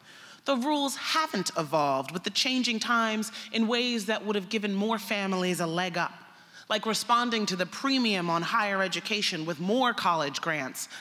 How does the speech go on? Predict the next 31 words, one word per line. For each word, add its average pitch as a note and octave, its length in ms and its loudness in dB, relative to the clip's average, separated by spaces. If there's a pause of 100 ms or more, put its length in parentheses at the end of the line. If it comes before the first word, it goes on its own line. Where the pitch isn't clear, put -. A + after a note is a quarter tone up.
not D3 220 0
fewer, D3+ 500 -2 (880)
or G3 60 2
responding A#3+ 600 2
to A3+ 100 2
the G#3 100 2
necessity G#3 640 0
of F#3 120 -6
both A3 320 2
parents G3+ 380 -2
working, G3 480 0 (240)
or A3 100 2
the G#3+ 120 2
rise A3+ 440 2
of G3+ 80 -2
single G3+ 380 0
parents G#3 500 -2 (200)
with F3+ 240 0
guaranteed A3 720 0
childcare, G#3 760 -2 (280)
or C4+ 140 4
portable A#3+ 600 2
real A#3+ 340 2
pensions, A3 720 0 (200)
or A#3+ 160 4
a A3+ 40 2
more A#3+ 280 4
generous A3+ 500 0
unemployment G3+ 680 2
insurance E3+ 480 0
system E3 480 -2